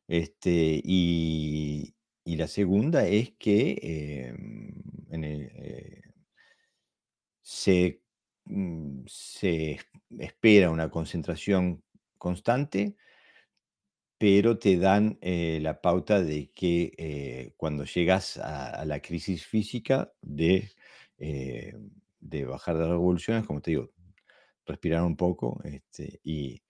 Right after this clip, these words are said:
en una, <laughs> me, no me olvido más, estaba, habíamos hecho los, los mil tsukis esos, este, y estaba, nos dio pausa, es-, salí a la, a la puerta del dojo, que,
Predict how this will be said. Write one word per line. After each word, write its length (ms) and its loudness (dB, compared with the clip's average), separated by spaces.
en 140 2
una, 480 6
<laughs> 80 -16
me, 240 2
no 160 0
me 120 0
olvido 260 4
más, 240 2
estaba, 540 2
habíamos 440 0
hecho 180 -2
los, 240 -2
los 200 -8
mil 240 -4
tsukis 520 -8
esos, 420 -12
este, 840 -4
y 200 -4
estaba, 680 0
nos 200 -8
dio 160 0
pausa, 520 4
es-, 200 -16
salí 480 2
a 80 2
la, 160 -2
a 100 -6
la 160 -6
puerta 340 0
del 140 0
dojo, 400 -4
que, 180 -16